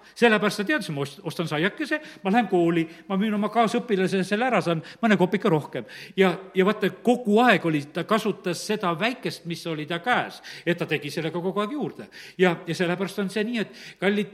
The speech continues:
meiega ei juhtu mitte midagi muud, vaid me olemegi need, kes me oleme. Ja sellepärast on see, see meie siiras olemus.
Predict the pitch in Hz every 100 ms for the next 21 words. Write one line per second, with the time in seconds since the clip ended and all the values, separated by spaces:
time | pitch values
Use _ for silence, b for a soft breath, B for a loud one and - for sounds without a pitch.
0 | 160 196 190 196 190 180 180 190 190 190
1 | 196 202 190 202 175 180 208 180 - -
2 | 180 151 208 240 226 233 240 240 214 247
3 | 220 123 107 - B B 175 180 220 190
4 | - 185 233 220 180 B B 196 190 202
5 | 180 233 247 214 247 214 131 190